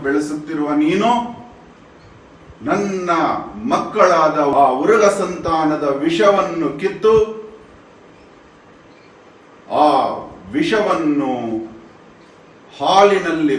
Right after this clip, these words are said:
ಬೆರೆಸಿ ಕುಡಿಯುವುದು ಸಹಿಸುವುದಿಲ್ಲ. ವಿಷ ತೆಗೆದಾಗ ಹಾವು ಸಾವಿಗೆ ಸಮವಾಗುತ್ತದೆ. ಹಾವಿನ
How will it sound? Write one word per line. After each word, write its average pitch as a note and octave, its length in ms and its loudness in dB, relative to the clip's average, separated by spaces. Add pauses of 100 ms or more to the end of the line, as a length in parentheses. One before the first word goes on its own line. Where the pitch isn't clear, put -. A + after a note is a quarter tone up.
ಬೆರೆಸಿ D3 420 -2 (1400)
ಕುಡಿಯುವುದು D#3 640 -2 (1300)
ಸಹಿಸುವುದಿಲ್ಲ. F#3 880 0 (2250)
ವಿಷ F3 160 0 (180)
ತೆಗೆದಾಗ D#3+ 520 0 (280)
ಹಾವು E3+ 420 2 (240)
ಸಾವಿಗೆ G3 420 -2 (120)
ಸಮವಾಗುತ್ತದೆ. C#3+ 800 -2 (1600)
ಹಾವಿನ G3 440 4